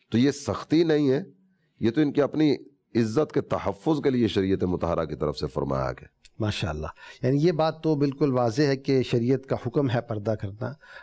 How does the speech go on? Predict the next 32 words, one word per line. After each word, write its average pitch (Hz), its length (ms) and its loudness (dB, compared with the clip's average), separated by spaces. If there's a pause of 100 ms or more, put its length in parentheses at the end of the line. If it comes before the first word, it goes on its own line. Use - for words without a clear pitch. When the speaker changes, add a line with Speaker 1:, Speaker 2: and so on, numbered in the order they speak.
Speaker 2:
اچھا، 156 240 0
اب 190 160 0
اس - 260 -4
میں 214 540 2
اگلا 160 380 2
سوال 156 460 0
یہ 156 60 2
پیدا 131 240 0
ہوتا 127 260 0
ہے 147 80 0
کہ 170 140 -2
کیا 180 220 0
پردہ 143 420 -2
ہر 151 240 2
حال 151 400 -2
میں 233 120 -2
ہوتا 196 400 0
ہے، 180 80 0 (380)
جنگ 147 340 2
میں، 151 240 0
امن 143 380 2
میں، 143 340 2 (500)
نارمل 139 400 2
حالات 135 520 0
میں؟ 135 300 0
کیا 165 220 -2
اس - 180 -2
بارے 104 180 -2
میں 92 220 -6
دین 101 260 -8
کی 104 120 -4
رہنمائی 92 340 -4